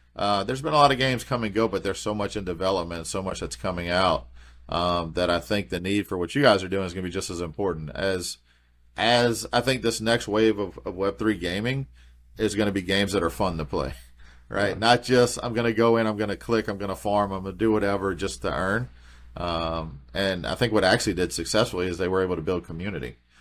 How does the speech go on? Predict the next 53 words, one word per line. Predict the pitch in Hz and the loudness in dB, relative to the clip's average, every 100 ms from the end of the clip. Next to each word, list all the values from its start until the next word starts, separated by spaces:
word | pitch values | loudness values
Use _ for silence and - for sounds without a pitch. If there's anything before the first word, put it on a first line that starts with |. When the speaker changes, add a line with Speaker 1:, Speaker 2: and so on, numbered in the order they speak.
| _ - | _ -6
Speaker 2:
Yeah. | 85 | 0
Speaker 1:
Uh, | 82 80 - | 0 0 -4
and | 85 82 80 80 - _ - | -4 -2 -4 -8 -12 _ -10
seems | - 107 92 | -2 0 2
like | 85 | 0
what | 87 107 | 0 2
you | |
guys | 98 90 | 4 4
are | 90 | 4
doing | 87 90 90 | 0 0 0
is | 87 | -2
just | 82 - | -6 0
building, | 90 85 90 85 82 _ _ _ - | 2 2 0 -4 -8 _ _ _ -8
uh, | 87 87 85 82 | -4 0 0 0
the | 80 87 | 0 0
next | 92 85 98 | 0 0 2
level | 92 87 82 | 2 2 0
of | - | -2
connection. | 95 95 98 107 98 92 _ _ _ - | 0 0 0 -2 -2 -4 _ _ _ 0
Now, | 107 | 2
one | 135 170 | 2 2
of | 165 | 0
the | |
things | 156 | 2
I | 143 | 2
saw, | 120 135 | 2 4
I | 127 | 6
remember | 120 127 | 4 2
when | 117 | 2
I | |
was | 110 | 0
looking | 113 113 | 0 -2
at | 104 | -2
the | 101 | -2
website, | 101 101 110 101 101 | -2 -2 0 0 0
was | - 95 95 95 92 90 - | -2 -4 -2 -2 -2 -4 -8
insights | 110 120 - 110 110 - - | -6 -4 0 2 2 0 -6
and | 98 | -4
analytics. | 98 101 98 101 92 - - - - - - | -4 -4 -2 0 -2 -6 -14 -16 -20 -20 -8
Um, | 98 92 | -6 -2
how | 120 151 | 4 4
do | 156 | 4
those | 135 120 | 2 2
work | 104 110 | 2 0
for | - 110 | 0 -4
the | 92 | -2
user | 98 104 92 87 | -2 -2 -2 -6
when, | 87 82 | -8 -10
when | 90 87 | -10 -6
they're | 80 | -4
in, | 82 95 87 - | -4 -4 -6 -8
in | 90 85 | -6 -2
Rev? | 87 85 82 - | 0 0 -2 -10